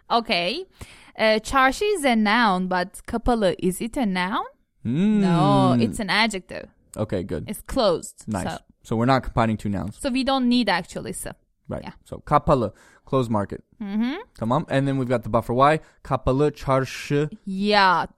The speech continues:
Speaker 1: to the Grand Bazaar.
Speaker 2: Right, 'cause we're adding that dative directly to the word. We don't have any extra suffixes, no compound noun stuff.
Speaker 1: Nope.
Speaker 2: Çarşıya.
Speaker 1: Nothing. So to kapalı çarşı, we can go. Gidebiliriz.
Speaker 2: Right. Ebil.
Speaker 1: Ebil, ebil, ebil, ebil.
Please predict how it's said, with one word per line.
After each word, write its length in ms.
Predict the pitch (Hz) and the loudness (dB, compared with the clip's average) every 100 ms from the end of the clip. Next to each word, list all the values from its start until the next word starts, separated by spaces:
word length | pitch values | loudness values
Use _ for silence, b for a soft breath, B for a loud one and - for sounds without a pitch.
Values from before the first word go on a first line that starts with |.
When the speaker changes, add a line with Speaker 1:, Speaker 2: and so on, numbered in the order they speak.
| - | -2
Speaker 1:
to 380 | 294 247 214 180 190 | 4 4 4 0 -4
the 60 | |
Grand 320 | 190 196 180 180 | 0 0 0 -4
Bazaar. 480 | 170 147 131 117 196 | -8 -4 -2 -4 -4
Speaker 2:
Right, 220 | 110 95 | -4 -4
'cause 120 | 147 | -2
we're 100 | 160 170 | 2 4
adding 140 | 180 | 4
that 160 | 165 139 | 2 0
dative 280 | 151 147 | 0 0
directly 420 | 139 151 156 151 139 | 0 0 0 0 0
to 80 | 135 | 0
the 80 | |
word. 240 | 127 123 107 | 2 2 2
We 80 | 110 | 0
don't 140 | 117 | 0
have 120 | 107 | 0
any 220 | 101 98 - - | 0 -2 -4 -6
extra 260 | 127 - | -6 -6
suffixes, 580 | 135 175 165 165 160 156 | -2 0 0 -2 -4 -4
no 120 | 127 120 | -4 -2
compound 480 | 120 113 113 107 | -2 0 0 0
noun 240 | 120 151 156 | -2 -2 -4
stuff. 380 | - 160 160 - _ _ | -2 0 0 -2 _ _
Speaker 1:
Nope. 220 | 214 - - | -8 -8 -6
Speaker 2:
Çarşıya. 640 | - 135 - 131 120 107 | -2 -2 -2 -4 0 2
Speaker 1:
Nothing. 320 | 190 - - - _ | 0 -2 -8 -14 _
So 220 | - 233 | 0 0
to 440 | - - 349 370 381 | 0 2 4 4 2
kapalı 460 | - 233 233 233 381 | -2 0 0 0 0
çarşı, 920 | 285 262 202 202 - 240 320 381 403 b b | 2 4 4 2 -2 0 2 0 -2 b b
we 180 | 208 269 | -4 -2
can 280 | - 254 240 | 2 4 6
go. 260 | 190 165 - | 6 4 0
Gidebiliriz. 840 | 220 233 247 240 202 220 226 175 - - 113 | -4 4 6 6 4 4 2 2 -6 -10 -2
Speaker 2:
Right. 200 | 120 120 | -2 0
Ebil. 480 | 139 160 196 185 151 - _ - | 2 4 6 4 2 -2 _ -2
Speaker 1:
Ebil, 200 | 208 208 | 2 2
ebil, 200 | 196 190 | 4 2
ebil, 180 | 180 185 | 2 0
ebil. 320 | 175 165 | 0 -4